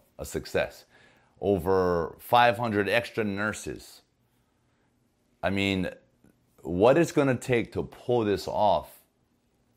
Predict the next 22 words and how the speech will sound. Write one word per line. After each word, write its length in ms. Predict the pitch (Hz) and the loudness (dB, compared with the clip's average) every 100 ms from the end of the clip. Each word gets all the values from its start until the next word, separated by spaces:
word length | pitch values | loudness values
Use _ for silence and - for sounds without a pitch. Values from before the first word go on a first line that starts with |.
| _ _ | _ _
I 60 | 87 | -6
think 220 | 139 143 | -4 -2
the 80 | 127 | -4
question 440 | - 127 123 98 | 0 0 0 -4
is, 200 | 101 90 | -6 -4
is, 160 | 98 - | -4 -6
is 200 | - 113 | -6 -6
it 120 | 156 78 | -4 -2
worth 320 | 90 - - | -2 -2 -8
it? 140 | - _ _ _ _ _ _ _ _ _ _ _ _ _ - | -16 _ _ _ _ _ _ _ _ _ _ _ _ _ -4
Is 160 | 120 | 0
it 120 | 127 | 0
worth 320 | 67 101 107 - | 0 0 -2 -4
it? 140 | - _ | -14 _
Is 160 | 92 107 | -4 -2
it 120 | - | -2
worth 300 | 95 113 98 | 0 0 0
the 120 | 92 | -2
lives, 580 | 92 87 87 73 - - _ _ _ _ _ - 50 | 2 2 2 -2 -8 -20 _ _ _ _ _ -20 -12
um, 500 | 69 78 73 71 67 67 | -4 -2 -2 -4 -8 -12
you 60 | 87 | -8
know, 200 | 73 80 | -8 -10